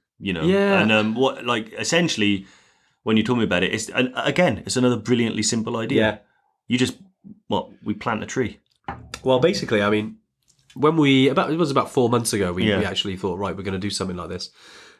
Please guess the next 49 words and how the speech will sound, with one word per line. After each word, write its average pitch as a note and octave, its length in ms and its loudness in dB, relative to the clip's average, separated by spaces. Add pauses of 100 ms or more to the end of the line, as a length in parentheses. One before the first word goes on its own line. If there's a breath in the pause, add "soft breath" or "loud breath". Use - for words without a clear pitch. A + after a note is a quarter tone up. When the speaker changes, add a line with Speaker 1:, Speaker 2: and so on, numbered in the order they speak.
Speaker 2:
And A2 500 0 (240)
we B2 160 0
got C3+ 140 4
in A#2+ 80 2
touch A2+ 240 0
with G2+ 100 -2
Mossy G2+ 340 -2
Earth. F#2 140 -6
There, D#3 120 2
there G3 100 4
was G3 100 0
a G3+ 40 2
couple G3 200 0
of D#3+ 60 2
companies A2 340 0
doing F2+ 240 -6
it, - 200 -10
but G2+ 140 -6
this D3 180 -2
one's B2 140 0
based A2 280 0
in G#2 80 -4
the G2 80 -4
U F#2 120 -2
K, E2 300 -10 (460 soft breath)
based A#2 200 2
in G#2 80 0
Scotland. F2+ 460 -4
And F#2+ 100 -6
basically, A2 600 0 (600 soft breath)
there's, B2+ 180 2
there's C#3+ 140 2
different C3+ 300 2
levels, D3 400 2
but C3 100 0
what C3+ 120 2
we've C3+ 120 0
chosen A#2+ 360 0
to G#2+ 80 -8
do G#2+ 220 0
is, G2 240 -4
uh, G2+ 220 -4
every, C#3+ 300 2
every D3 200 2
month G#2+ 260 0
we A2+ 60 -10
plant G2 220 -6
two B2+ 180 -2
trees, F2+ 440 -8